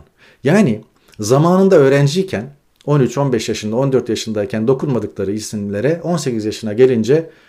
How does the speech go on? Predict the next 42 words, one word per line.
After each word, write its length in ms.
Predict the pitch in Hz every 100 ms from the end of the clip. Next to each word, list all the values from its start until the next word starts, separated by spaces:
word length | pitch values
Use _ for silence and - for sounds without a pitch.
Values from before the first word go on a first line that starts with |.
| _
operasyonuna 600 | 131 127 123 107 117 113
alıyorlar. 480 | 127 101 98 87 92
Bu 100 | 139
işin 180 | 185 208
sonu 240 | - 170
yok. 260 | 190 107 - _ _ _
Yani 240 | 135 139 147
bugün 240 | 180 214
on, 200 | 170 185
on 120 | 190
iki 180 | 196 175
yaşında, 320 | 147 143 139
yirmi 300 | 139 151 170
yaşında, 500 | 156 - 131 120 123 - _
şey, 380 | - 151 135 127
on 160 | 160
iki, 160 | 170 156
on, 200 | - 165
on 100 | 175
iki, 240 | 165 151
on 160 | 156 165
beş 140 | 151
yaşında 300 | 147 135 143
olan 280 | 147 139 123
kimilerine 520 | - 180 156 123 117
de 100 | 170
beş 140 | 180 190
sene 220 | 156 131
sonra 240 | 139 131
gene 180 | 131 131
aynı 200 | 123 123
şekilde, 540 | 113 117 117 120 185 185 - - _ _ -
e, 180 | 123 123 143 135 120 -
on 140 | 143
sekiz 280 | 156 160 147
yaşına 280 | 139 135 131
gelince 440 | 123 123 131 190
aynı 140 | 170 156
şekilde 240 | 143 143
operasyon 440 | 147 156 143 147 151
yapılıp 380 | 113 - -
toplanacak. 560 | - 127 123 110 123 160